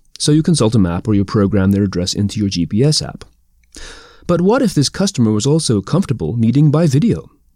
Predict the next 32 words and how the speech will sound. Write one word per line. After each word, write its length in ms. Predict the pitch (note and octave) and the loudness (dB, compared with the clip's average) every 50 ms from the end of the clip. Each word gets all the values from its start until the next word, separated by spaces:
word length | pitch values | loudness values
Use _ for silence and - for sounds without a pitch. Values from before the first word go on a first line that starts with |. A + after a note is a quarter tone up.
| _ | _
saving 400 | - - - A#2 A#2 A2 A2+ A#2+ | -6 -2 0 2 2 4 4 4
you 100 | B2 B2+ | 4 4
the 100 | B2+ C#3 | 2 2
trip, 360 | C#3 - - - - - - - - _ | 0 -2 0 0 0 -2 -2 -8 -16 _
both 200 | - F2 G2+ - | -4 -4 -4 -2
there 160 | - A2+ A#2+ C3+ | 0 0 2 2
and 120 | C#3+ B2+ | 2 2
back, 320 | - - A#2 E2+ - - | 0 -2 -4 -6 -10 -12
saving 360 | - - - F#2 F2 F#2 G#2 A2 | -10 -6 -4 -2 0 0 2 2
you 80 | A2+ | 2
all 120 | A#2 B2+ C#3 | 2 2 2
that 180 | D#3+ D#3+ D#3+ | 0 0 -2
time? 320 | - - G3+ A#3+ F#3+ - - _ _ _ _ _ _ _ _ _ _ - - - - - - - - | -2 -4 -4 -4 -6 -10 -12 _ _ _ _ _ _ _ _ _ _ -20 -20 -20 -20 -20 -16 -8 -6
If 120 | C#3 C#3 | -4 -2
this 100 | - - | -2 0
is 100 | G#3 F#3+ | 0 2
not 160 | D3+ D#3+ D3+ - | 2 2 2 0
made 220 | B2 B2+ A#2 - | 0 -2 -2 -4
clear, 340 | - - G#3 A3 E3 D#3+ D#3+ | -2 -2 0 2 2 2 2
then 140 | D3+ D3+ D3+ | 2 2 2
you 80 | C#3 | 2
don't 240 | A#2+ B2+ C3 D3+ B2+ | 2 2 2 2 2
know 100 | C3+ C#3 | 2 0
the 120 | C3 C3 | 0 0
option 300 | C3+ C#3 C#3+ - - B2 | 0 -2 -2 -2 -2 -2
exists, 580 | G#2+ G2+ G#2 B2 E3 F3+ - - - - - - _ _ _ - | -2 -2 -2 -2 -4 -4 -4 -6 -6 -8 -8 -8 _ _ _ 0
and 100 | G3+ G#3+ | 2 2
you 60 | G3+ | 2
don't 240 | C#3 A#2+ G#2 F#2+ - | 2 2 0 0 0
know 180 | F#2 F#2 F#2+ | 0 0 0
to 80 | G#2+ G2+ | 0 0
ask. 560 | A2 F#3 A#3 - - - - - - - - | 0 -2 -2 -4 -4 -6 -6 -6 -6 -8 -14